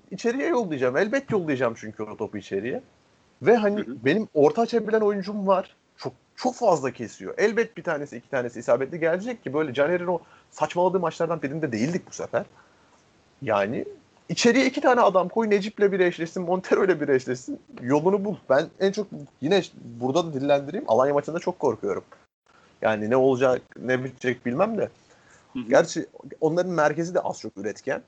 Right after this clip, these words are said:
Speaker 1: ama hani ayrıca da orta da kesebilen oyuncuları var ve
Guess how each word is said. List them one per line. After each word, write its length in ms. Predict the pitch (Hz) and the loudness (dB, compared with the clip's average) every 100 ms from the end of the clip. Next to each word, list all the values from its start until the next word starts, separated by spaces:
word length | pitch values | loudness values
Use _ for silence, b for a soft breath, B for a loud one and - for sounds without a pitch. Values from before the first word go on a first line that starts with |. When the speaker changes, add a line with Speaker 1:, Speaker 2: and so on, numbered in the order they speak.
| b | b
Speaker 1:
ama 420 | 110 113 156 202 - | -4 0 0 0 -4
hani 380 | 123 113 110 104 _ - | -6 -6 -6 -10 _ 4
ayrıca 420 | 120 139 139 143 | 4 4 0 0
da 40 | |
orta 320 | 131 127 175 | 0 -2 0
da 100 | 160 | -2
kesebilen 600 | - 113 113 98 98 101 | -2 -4 -6 -6 -4 -6
oyuncuları 480 | 95 107 101 107 117 | -6 -10 -6 -2 2
var 180 | 185 226 | 2 2
ve 160 | 196 | 0